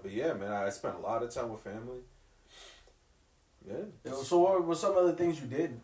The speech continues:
Speaker 2: while, like, you were at home, like, to keep you entertained? 'Cause, you know, you, I, you live by yourself, right?
Speaker 1: Mm-hmm.
Speaker 2: So, like, I could only imagine, like, what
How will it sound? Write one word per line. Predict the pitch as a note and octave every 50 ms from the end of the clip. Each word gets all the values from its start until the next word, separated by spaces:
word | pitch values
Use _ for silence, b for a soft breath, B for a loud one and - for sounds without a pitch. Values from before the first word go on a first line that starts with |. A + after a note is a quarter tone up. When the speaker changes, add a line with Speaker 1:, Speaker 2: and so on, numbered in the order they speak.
| -
Speaker 2:
while, | - G#2+ G#2+ A2+ A#2 A2+ G2+ G2 G2+ G2+ G2+
like, | A2 A2 A2 A2
you | A2+ A#2
were | A#2 A#2+ A#2 A#2 - -
at | -
home, | A2 A#2 C3+ C3+ B2 A2+ A2+
like, | G#2+ G#2+ A2
to | - - - - - - - - -
keep | - A#2+ A#2 A2+
you | A#2+ A#2+
entertained? | A2+ A2 A2 G#2+ A#2+ A#2+ - C#3+ A#2+ A2+
'Cause, | A#2 A2 - B B B B B B B B B _ _ _ _ _ -
you | A2+ A#2
know, | B2+ B2 A#2+ A#2 - G#2 - - B2+
you, | B2+ C3 D3 C#3+ A#2+ - - - - _ _ _ _ -
I, | C3 C3 A#2 -
you | B2+ C3 D3+
live | D#3+ D#3 D3 B2+
by | B2 A#2
yourself, | A2+ A2 A2 - D#3+ E3 E3 C#3 - -
right? | A2 A2+ A2+ A#2+ A#2+
Speaker 1:
Mm-hmm. | A2 B2 - - _ -
Speaker 2:
So, | - - B2+ A#2+ A#2 A2+ G#2+
like, | A2 A2 A2 G#2+ A2 G#2+ - _ _ -
I | G2 G2
could | - D3+ C#3
only | C3 B2+ A#2+
imagine, | A#2 A#2 A#2+ B2+ C3+ C3 A2 A#2+ A#2
like, | A2+ A2 G#2+ G#2+
what | A2 A2+ C#3 C3+ B2 - -